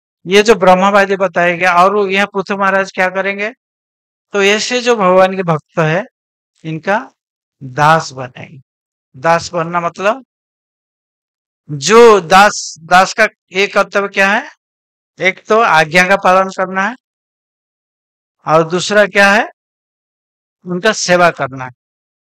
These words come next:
इसलिए बताया गया, और भक्तों के, वैष्णव का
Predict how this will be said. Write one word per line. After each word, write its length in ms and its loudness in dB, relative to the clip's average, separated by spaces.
इसलिए 640 0
बताया 380 0
गया, 420 -2
और 300 -2
भक्तों 560 -6
के, 360 -4
वैष्णव 760 0
का 260 2